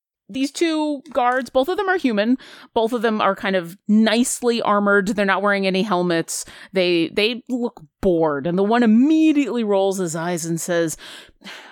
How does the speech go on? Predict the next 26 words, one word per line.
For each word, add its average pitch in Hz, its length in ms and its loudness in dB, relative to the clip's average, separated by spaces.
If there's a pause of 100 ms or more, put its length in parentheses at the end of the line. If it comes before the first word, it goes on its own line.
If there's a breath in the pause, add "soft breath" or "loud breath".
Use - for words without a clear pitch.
(360 loud breath)
"Claude, 196 300 -2
I 196 100 2
thought 190 480 2
that 185 140 0
we 196 140 2
would 185 200 0
not 190 220 0
be 185 100 -2
helping 175 380 0
all 180 120 2
these 180 180 -2
tourists 170 380 0
when 170 140 0
we 165 160 0
became," 165 480 -2
and 165 60 -4
the 170 80 -2
other 175 140 -2
one 170 260 -2
elbows 156 380 -4
him 156 120 -12
and 151 100 -14
says, - 160 -16
"Shh, - 200 -12
shh, - 400 -10
shh." - 80 -12